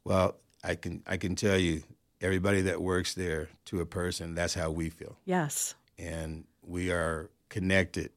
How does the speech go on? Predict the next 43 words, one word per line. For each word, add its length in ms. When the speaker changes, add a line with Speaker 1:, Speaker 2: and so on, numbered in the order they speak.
Speaker 1:
spiritually 640
to 120
the 180
Abbey, 260
'cause 220
once 240
you 80
get 180
in, 360
it's 160
almost 340
like 200
it 80
just 360
takes 300
you 120
in. 140
You 80
Speaker 2:
Yeah. 140
Speaker 1:
it's, 240
you 100
know, 100
it's 100
like 180
Disneyland. 500
You 80
come 240
in 100
and 100
you're 100
just 420
kinda 200
overwhelmed. 680
The 40
Speaker 2:
Right. 140
Speaker 1:
place 200
is 120
so 160
big. 420
You 80
know, 140
we 140
have 240